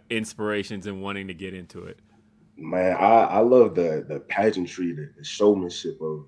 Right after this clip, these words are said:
Speaker 2: of, of wrestling. So I'm, I'm, my favorite wrestlers may not be,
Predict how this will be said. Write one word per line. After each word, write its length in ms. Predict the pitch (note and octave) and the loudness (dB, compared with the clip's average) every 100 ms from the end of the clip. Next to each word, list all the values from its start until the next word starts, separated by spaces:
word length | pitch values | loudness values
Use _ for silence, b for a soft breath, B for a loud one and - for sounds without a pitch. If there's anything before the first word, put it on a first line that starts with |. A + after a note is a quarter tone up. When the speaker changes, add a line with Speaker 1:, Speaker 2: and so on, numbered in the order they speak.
| - | -10
Speaker 2:
of, 260 | E2 D#2 D2+ | -10 -10 -12
of 100 | D#2+ D2+ | -16 -4
wrestling. 380 | F2 E2 D#2+ D2+ | -4 -4 -12 -14
So 480 | - D#2+ D2+ C#2+ - | -10 -8 -8 -12 -4
I'm, 240 | G#2 G#2+ - | -2 -2 -4
I'm, 280 | G2+ A#2+ B2 _ b b _ | -4 -4 -6 _ b b _
my 200 | E2 G#2+ | -2 -2
favorite 240 | G#2+ G#2+ | 0 0
wrestlers 420 | F2+ G2+ G2+ G2 F#2 | 0 -2 -4 -8 -6
may 160 | E2+ | -4
not 280 | E2+ D#2+ D2 | -4 -6 -10
be, 340 | E2 E2 D#2+ | -10 -10 -12